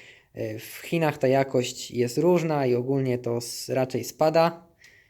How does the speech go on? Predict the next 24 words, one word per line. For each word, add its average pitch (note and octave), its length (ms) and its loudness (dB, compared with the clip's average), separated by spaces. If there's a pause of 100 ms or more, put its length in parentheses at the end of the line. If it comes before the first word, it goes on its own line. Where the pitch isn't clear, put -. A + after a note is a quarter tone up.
(220)
Lepsza C3+ 500 -2
nie D#3 180 2
jest, E3 260 0
także C#3 420 0
słuchajcie, C3 460 -2
warto D3 340 0
takimi C3+ 320 -2
manetkami C3 460 -2
się B2 140 -6
zainteresować. A#2+ 920 -2
Szczególnie E3+ 480 0
polecany C#3 480 -2
do A2+ 140 -6
Mxusa A#2+ 320 -10
trzy - 160 -8
K A#2 140 -6
Turbo, E3+ 320 0
do C3+ 80 0
tych C3 140 -8
mocniejszych C3 460 -8
sprzętów, C3+ 480 -8
do A#2+ 160 0
Q C3 220 0
S-a D3+ 340 2